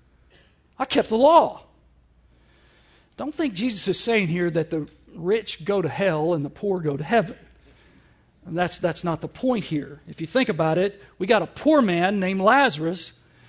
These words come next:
who's actually in heaven sitting right next to Abraham, who was a rich man back in his day.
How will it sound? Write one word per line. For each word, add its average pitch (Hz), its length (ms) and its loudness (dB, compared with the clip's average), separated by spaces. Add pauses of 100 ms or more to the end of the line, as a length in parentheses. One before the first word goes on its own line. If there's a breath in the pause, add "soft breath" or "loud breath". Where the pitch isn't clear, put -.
(240 soft breath)
who's 202 180 0
actually 262 420 2
in 294 120 6
heaven 220 360 2
sitting 269 340 0
right 277 240 2
next 262 320 0
to 240 160 -6
Abraham, 233 840 2 (500 soft breath)
who 339 140 8
was 330 200 4
a 370 80 4
rich 415 420 4
man 220 400 2 (340)
back 190 280 2
in 175 80 -4
his 160 260 -2
day. 147 360 -4